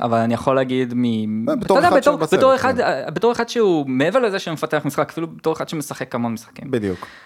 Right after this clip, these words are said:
Speaker 1: אה, עצם העובדה שאתה השחקן ואתה מחליט ההחלטות האלה, יש לזה השפעה ח-, משמעותית על הסיפור,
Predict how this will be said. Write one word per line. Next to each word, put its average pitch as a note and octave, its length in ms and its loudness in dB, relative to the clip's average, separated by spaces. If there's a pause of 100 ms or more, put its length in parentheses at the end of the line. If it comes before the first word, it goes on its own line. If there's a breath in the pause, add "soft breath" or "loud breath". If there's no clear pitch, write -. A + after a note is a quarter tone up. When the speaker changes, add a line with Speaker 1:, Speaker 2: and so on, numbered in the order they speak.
(220 loud breath)
Speaker 1:
אה, A#2+ 260 2 (340)
עצם A#3+ 200 0
העובדה E3+ 260 2
שאתה C#3+ 640 0 (180)
השחקן C3 480 -4
ואתה B2 280 2
מחליט C3+ 380 -4
ההחלטות C#3+ 520 -2
האלה, G3+ 220 0
יש C#3+ 200 -2
לזה B2+ 280 0 (380 soft breath)
השפעה B2+ 540 0 (140)
ח-, - 140 -16 (280)
משמעותית C3+ 800 -2
על C3+ 80 -2
הסיפור, - 400 -10